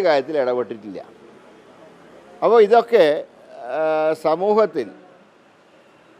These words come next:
ഒരു, എന്താ പറയേണ്ടത്, ഒരു സംശയത്തിൻ്റെ നിഴലിൽ പാർട്ടിയെ നിർത്തുന്നൊരവസ്ഥയുണ്ടാകും. അതുകൊണ്ടാണ് ഞാൻ പറയുന്നത്,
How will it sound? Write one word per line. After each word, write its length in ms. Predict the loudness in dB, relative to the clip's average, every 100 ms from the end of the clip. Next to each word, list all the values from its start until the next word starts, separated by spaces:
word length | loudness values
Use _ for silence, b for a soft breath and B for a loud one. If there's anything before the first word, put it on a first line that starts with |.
| _ _ -4
ഒരു, 120 | -2 0
എന്താ 160 | 0 2
പറയേണ്ടത്, 480 | 2 0 -2 -2 -4 -8 -16 -20 -20 _ _ _ -2
ഒരു 160 | 4 6 4 2
സംശയത്തിൻ്റെ 680 | 0 0 0 0 0 0 0
നിഴലിൽ 320 | 2 0 -2 -6 -2
പാർട്ടിയെ 380 | -4 -2 -4 -4 -6 -20 _
നിർത്തുന്നൊരവസ്ഥയുണ്ടാകും. 1200 | -8 -6 -8 -4 -2 0 -2 -4 -6 -6 -10 -14 _ _ _ _ -4
അതുകൊണ്ടാണ് 440 | 0 2 2 2 0
ഞാൻ 100 | -2
പറയുന്നത്, 420 | -2 -4 -6 -6